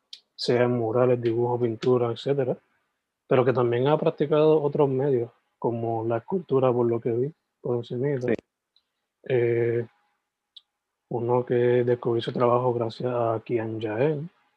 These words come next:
Speaker 1: shout out al homie. Yael Franco Torres, ¿cómo estamos, dude?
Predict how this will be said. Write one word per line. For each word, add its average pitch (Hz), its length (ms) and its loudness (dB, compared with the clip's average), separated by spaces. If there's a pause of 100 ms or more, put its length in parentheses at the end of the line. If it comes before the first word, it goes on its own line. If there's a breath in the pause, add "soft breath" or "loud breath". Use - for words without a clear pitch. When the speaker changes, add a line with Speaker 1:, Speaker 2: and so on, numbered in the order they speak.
(180)
Speaker 1:
shout 117 240 -6
out 113 160 -4
al 113 80 -4
homie. 139 360 -2 (960)
Yael 120 380 0
Franco 143 420 2
Torres, 143 600 0
¿cómo 127 160 -4
estamos, 143 280 -2
dude? 131 180 -4